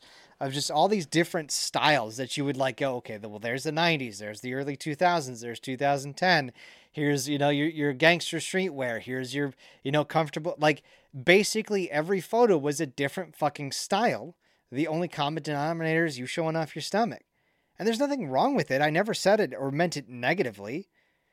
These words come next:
But i-, if, if you wanna know what your style is and you're asking the internet for what your style is,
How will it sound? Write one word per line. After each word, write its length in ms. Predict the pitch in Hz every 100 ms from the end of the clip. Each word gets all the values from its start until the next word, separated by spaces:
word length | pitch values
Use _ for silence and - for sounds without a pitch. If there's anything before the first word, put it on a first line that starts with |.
| _ -
But 360 | 123 180 175 _ _ _ _ _ _ -
i-, 40 | 170
if, 360 | 190 165 180 156 _ -
if 180 | 165
you 100 | 170
wanna 240 | 185 277 294
know 160 | 202
what 160 | 208 170
your 100 | 147
style 460 | 139 - 165 226 131
is 140 | 123
and 80 | 131
you're 100 | 147
asking 320 | 175 180 165
the 140 | 147
internet 280 | 202 143 127
for 140 | - 135
what 160 | 160
your 100 | 147
style 440 | 135 - 151 196 107
is, 380 | 98 117 -